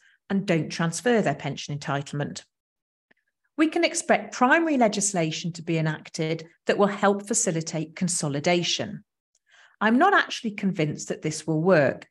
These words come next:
and it's something of a shame that the government hasn't gone for something more like the Australian system called stapling, where a member has one pot that follows them from job to job unless they actively choose otherwise.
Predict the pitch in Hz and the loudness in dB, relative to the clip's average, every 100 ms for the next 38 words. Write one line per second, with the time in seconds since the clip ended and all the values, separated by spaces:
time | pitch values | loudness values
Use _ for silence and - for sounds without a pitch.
0 | _ 240 254 - 349 - 311 254 254 - | _ -2 0 0 0 0 -2 0 0 2
1 | 320 240 165 - 196 269 277 180 156 - | 2 4 0 -4 -2 0 0 -2 -4 -6
2 | 185 180 - 175 170 160 175 - 175 - | -8 -8 -4 0 2 0 -2 0 -2 0
3 | 170 170 156 151 147 165 160 - 240 240 | 2 4 4 2 -2 -4 -6 0 2 2
4 | 175 147 - - - 147 208 - _ - | 0 -4 -6 -8 -4 -4 -4 -10 _ -4
5 | 185 165 - - 311 302 - - 208 202 | 0 0 0 2 2 2 -4 -4 -4 -8
6 | _ _ _ 208 202 208 233 277 277 262 | _ _ _ 4 6 6 4 4 2 2
7 | 196 175 196 277 277 - 156 - - - | -2 0 2 2 0 0 0 0 -8 -14
8 | - - 196 196 196 165 - 156 160 302 | -8 0 0 0 -2 -4 -4 -6 -6 -8
9 | - 160 - 135 151 - _ - 170 170 | -8 -10 -2 -2 -2 -6 _ -10 -2 -2
10 | 170 170 - 165 - 190 190 190 - 131 | -2 -6 -6 -10 -8 -4 -2 -2 -4 -4
11 | 127 - 147 147 135 - - - | -6 -6 -4 -2 -4 -6 -8 -10